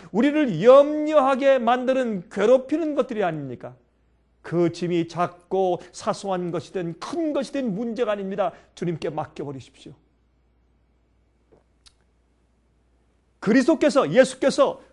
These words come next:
우리와 함께 계시고 우리의 모든 짐을 맡으셨기 때문에 우리는 환난 중에도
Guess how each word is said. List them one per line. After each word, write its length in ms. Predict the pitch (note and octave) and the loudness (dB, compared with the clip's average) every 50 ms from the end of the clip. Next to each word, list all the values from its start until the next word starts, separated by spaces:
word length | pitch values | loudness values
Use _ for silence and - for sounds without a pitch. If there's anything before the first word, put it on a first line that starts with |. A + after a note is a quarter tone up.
| _ | _
우리와 320 | - C#3+ F3+ A#3 C4 C4+ B3+ | -6 -2 0 4 4 4 4
함께 460 | - - D4+ E4+ D#4+ E4 E4 D#4+ C#4 | 4 2 0 0 4 4 4 4 6
계시고 460 | C4+ A3+ - - G#3+ F#3+ D#3 B2 - - | 4 2 0 0 0 0 0 -2 -2 -4
우리의 180 | D3+ F#3+ G3+ | 0 0 2
모든 640 | E3 E3 G#3 A#3 C4 C#4 C#4+ D#4 D4 D#4+ D#4 D#4 C4+ | 4 6 6 6 8 8 6 4 4 2 2 0 0
짐을 400 | - C#4+ C#4+ D#4 D4+ C#4 - - - - | 0 2 4 4 2 2 -2 -6 -8 0
맡으셨기 680 | D3 - - - - - C#4 C#4+ D4+ - - D4 - - | 4 4 4 4 2 0 0 2 2 2 2 2 4 4
때문에 360 | C4 A3 A3 G3+ F3 C#3 - - - - - | 4 4 4 2 2 0 -2 -6 -14 -8 0
우리는 340 | C#3+ F#3 G#3 G3+ F#3+ F#3 D3+ | 2 2 4 4 2 0 0
환난 640 | - - - E3+ F#3+ G3 F#3+ F#3+ G3 F#3 F#3 F#3 | -2 2 2 4 4 6 6 6 6 6 6 2
중에도 640 | - - E3+ F3 F3+ F3+ E3+ F#3 F3 E3+ D#3+ E3 - | -2 -4 -2 0 0 2 2 2 2 2 0 -2 -8